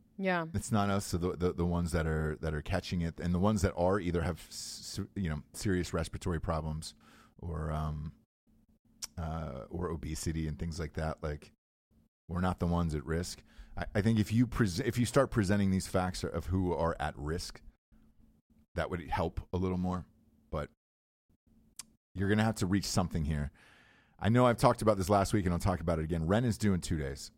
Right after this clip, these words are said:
Speaker 2: These checks are not gonna be in your account for two to three weeks if you set it up on automatic bill pay. Um, a lot of people don't.
Speaker 1: Yeah. A lot of people will be getting
Speaker 2: Checks, right?
Speaker 1: mailed <laughs> checks, and hopefully you have the right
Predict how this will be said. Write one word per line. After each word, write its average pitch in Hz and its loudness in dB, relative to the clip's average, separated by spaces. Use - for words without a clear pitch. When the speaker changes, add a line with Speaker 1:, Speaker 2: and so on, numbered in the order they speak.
Speaker 2:
These 85 -6
checks - -2
are 107 0
not 95 0
gonna 87 0
be 85 -2
in 90 0
your 87 0
account - -6
for 123 -4
two - -2
to 87 2
three 90 2
weeks 90 2
if 156 2
you 165 0
set 143 4
it 117 4
up 117 4
on 95 4
automatic 87 0
bill 107 -2
pay. - -6
Um, 82 -4
a 85 -2
lot 113 2
of 151 0
people 139 0
don't. 90 -2
Speaker 1:
Yeah. 160 2
A 185 -8
lot 175 2
of 175 -2
people 170 -2
will 160 0
be 160 -4
getting 156 -2
Speaker 2:
Checks, 165 4
right? 156 4
Speaker 1:
mailed 147 2
<laughs> - -20
checks, - -6
and 160 2
hopefully 160 -2
you 156 0
have 160 0
the 160 0
right 151 2